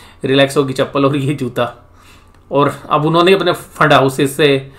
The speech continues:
के अंदर जो उनकी इन्वेस्टमेंट थी पीएमएस, उसी में से उन्होंने उसको लिक्विडेट कर दिया। तो ध्यान रखिएगा, जो हाई पी वैल्यूएशंस वाले जो शेयर्स हैं, उनकी सस्टेनेबिलिटी पे हमेशा रिस्क रहता है कि क्या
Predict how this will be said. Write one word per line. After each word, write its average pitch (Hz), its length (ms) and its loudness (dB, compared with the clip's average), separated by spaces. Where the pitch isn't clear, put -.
के 143 60 2
अंदर 135 200 2
जो 139 180 2
उनकी 131 340 -6
इन्वेस्टमेंट 131 420 -2
थी 151 80 2
पीएमएस, 143 380 0
उसी 143 220 -2
में 151 140 4
से 156 100 -2
उन्होंने 139 320 0
उसको 139 180 -2
लिक्विडेट 123 400 -6
कर 117 100 -10
दिया। 110 260 -16
तो 175 120 0
ध्यान 147 280 2
रखिएगा, 180 280 4
जो 185 120 2
हाई 139 300 2
पी 160 220 -4
वैल्यूएशंस 147 460 -2
वाले 131 200 -2
जो 135 100 -6
शेयर्स 127 340 -6
हैं, 139 180 -8
उनकी 147 240 -2
सस्टेनेबिलिटी 147 720 -2
पे 175 140 -4
हमेशा 127 360 -2
रिस्क 127 260 -6
रहता 120 260 -6
है 156 80 -6
कि 165 120 -12
क्या 131 540 -2